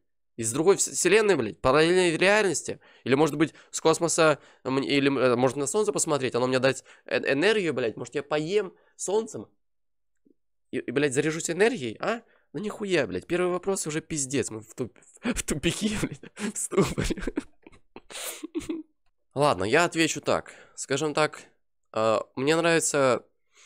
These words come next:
не сам урок яз-, русского языка. Мне нравится сам русский язык. То есть его произношение, сама его, как бы, то есть, ну, как бы, не то, что история и прочее, а ему сам русский язык. Просто именно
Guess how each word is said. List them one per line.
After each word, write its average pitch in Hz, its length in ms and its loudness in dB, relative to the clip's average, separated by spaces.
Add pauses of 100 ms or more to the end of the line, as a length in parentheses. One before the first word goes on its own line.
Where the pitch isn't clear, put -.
(140)
не 143 120 -4
сам 240 300 0
урок 131 360 0
яз-, 107 200 -6
русского 107 360 -2
языка. 92 400 -4 (340)
Мне 123 140 -4
нравится 151 600 -2 (340)
сам 170 320 0
русский 117 400 -4
язык. 95 300 -4 (240)
То 113 80 -4
есть 98 240 -4 (240)
его 147 140 -4
произношение, 117 880 0 (260)
сама 147 280 0
его, 95 240 0
как 90 180 -10
бы, 92 260 -4 (120)
то 90 100 -8
есть, - 400 -12 (100)
ну, 143 100 -16
как 139 160 -6
бы, 123 200 -4 (600)
не - 80 -14
то, 180 120 -6
что 160 160 -6
история 160 460 -2
и - 20 -6
прочее, 120 460 -4
а 101 140 -2
ему 139 280 -4 (560)
сам 196 280 2
русский 143 300 0
язык. 90 320 -4
Просто 143 300 -2
именно 240 420 -8